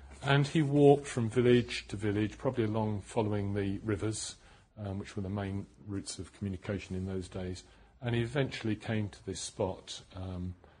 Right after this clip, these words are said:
and, uh, he chose to sit down in this, um, um, spot where he gained enlightenment. His journey there started some time before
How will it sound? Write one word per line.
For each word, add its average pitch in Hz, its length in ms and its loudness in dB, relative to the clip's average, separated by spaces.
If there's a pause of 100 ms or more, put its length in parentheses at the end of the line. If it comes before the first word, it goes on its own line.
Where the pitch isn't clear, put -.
(340)
and, 92 440 -6
uh, 95 60 -6
he 92 180 -8
chose 95 380 -2
to - 100 -8
sit - 280 -4
down 90 340 -4 (540)
in 92 280 -6
this, 85 320 -8
um, 90 220 -6 (1600)
um, 87 360 -4 (600)
spot - 380 -6
where 90 320 -4 (440)
he 92 80 -10
gained 87 220 -8
enlightenment. 82 520 -10 (760)
His 147 100 2
journey 175 420 8
there 110 260 4
started 135 680 4
some 113 240 0
time 120 380 0
before 107 540 2